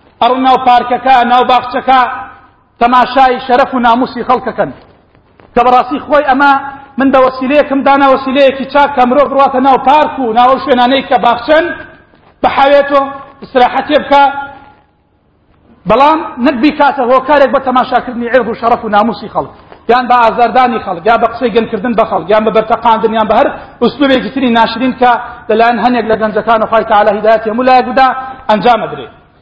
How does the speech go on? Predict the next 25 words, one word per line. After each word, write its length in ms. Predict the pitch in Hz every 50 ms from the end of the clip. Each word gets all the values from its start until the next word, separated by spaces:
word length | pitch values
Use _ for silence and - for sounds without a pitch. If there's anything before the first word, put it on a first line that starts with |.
| _ _ _ _ _ _ _ _ _ _ _ _ _ _ _ _ _ _ _ -
هەروەها 360 | 254 285 285 277 269 294 294 285 277 277 - - - - - - _ _ _ _ _ _ _ _ _ _ _ _ - 220
ڕۆیشتنە 300 | 254 254 254 262 277 262 262
بازاڕەکان، 600 | 254 220 - 233 226 226 220 220 240 247 226 - - - - - - - _ _ _ _ _ _ _ _ _ _ _ _ _ _ _ _ _
کە 60 | - 220 220
بەڕاستی 320 | 226 233 220 220 - 302 269
ئەمەش 180 | 269 269 277 214 190 240
لە 100 | 247 233 226 208 190 185 202 180 185 226
غەیرە 240 | 294 330 302 277 - -
پشووەکە 440 | 240 - - 269 254 247 254 277 285 277
و 40 | 262 240 - 170 - - - _ _ -
لە 60 | 247 240
پشووەکەشە 520 | - - - 247 226 - 226 - - 254 226 214
هەیە، 200 | 254 240 208 - - - - - - _ _ _ _ _ _ _ _ _ _ _ _ _
کە 60 | - 240
بۆ 60 | 254 294 277
بە 40 | 254 196 220
دیادەیەکی 480 | 240 233 233 240 277 277 262 269 254 233 233
ناشرین، 380 | 214 - - 233 240 240 190 143 - - - _ _ _ _ _ _ _ _ _ _ _ _ _ _ _ _ _ _ _ _ _ _ _ _ _ _ - - - -
کە 140 | 254 254 240 233 226 - - - - - - - -
ئەوانەی 400 | 233 254 254 254 254 262 294 294 240
بە 60 | 262 254 269
تایبەت 280 | 254 254 254 285 269 -
چینی 220 | - 277 262 262 247 240
ڕۆشنبیرن 560 | 247 233 - - 254 226 214 269 262 247 240 226
بەداخەوە، 540 | 233 202 262 277 262 - 233 233 208 160 135